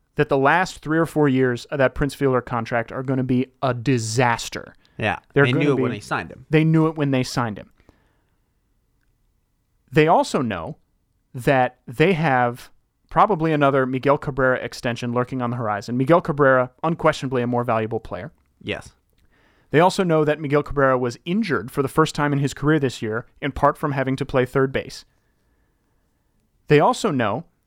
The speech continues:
Speaker 1: that they've committed a tremendous amount of money to Justin Verlander, who, over the course of the next few years, is going to be more valuable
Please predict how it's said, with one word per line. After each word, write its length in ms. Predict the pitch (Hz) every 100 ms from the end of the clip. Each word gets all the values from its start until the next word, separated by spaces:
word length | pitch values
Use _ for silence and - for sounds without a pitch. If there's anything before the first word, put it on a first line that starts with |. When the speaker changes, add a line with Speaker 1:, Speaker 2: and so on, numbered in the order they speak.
| _ -
Speaker 1:
that 120 | 127
they've 200 | 147 147
committed 360 | 151 147 139
a 100 | 127
tremendous 580 | 127 143 135 143 196 -
amount 200 | 151 143
of 40 | 131
money 200 | 131 127
to 80 | 120
Justin 400 | 131 120 127 120
Verlander, 580 | 131 131 110 95 120 - _ _ _ -
who, 480 | 202 220 147 139 - _ _ _ -
over 160 | 143
the 80 | 147
course 280 | - 180 175
of 80 | 156
the 60 |
next 260 | 147 151 -
few 160 | 160 143
years, 460 | 131 123 127 - _
is 160 | 147 127
going 400 | 120 151 160 165
to 100 | 151
be 160 | 139 131
more 360 | 127 127 143
valuable 640 | 139 120 107 104 104 -